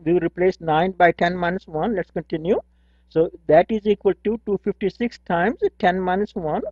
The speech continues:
And that's equal to, now we do two fifty-six times ten is two five six zero, and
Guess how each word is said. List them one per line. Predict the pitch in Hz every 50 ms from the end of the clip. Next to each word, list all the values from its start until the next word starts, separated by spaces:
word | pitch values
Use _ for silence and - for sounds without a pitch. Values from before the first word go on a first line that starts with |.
| - _ _ _ _ _ _ _ _ _ _ _ _ _ _ _ _
And | - 156 143
that's | 147 165 - - -
equal | 214 214 - 226 208 202
to, | - - - 208 240 277
now | 226 208 196 185
we | 180 185
do | 180 175 185 185 175 170 - _ _ _ _ _
two | - 208
fifty-six | - - 226 - - 220 202 - 240 240 - -
times | - - - 196 202 214 -
ten | - - 247 247 262 269 254
is | - 190 185 185 196 - - _ _ _
two | - - 226 254 240
five | - 226 196 196 180
six | - 165 - - -
zero, | 147 131 127 131 175 - 480 220 -
and | 165 139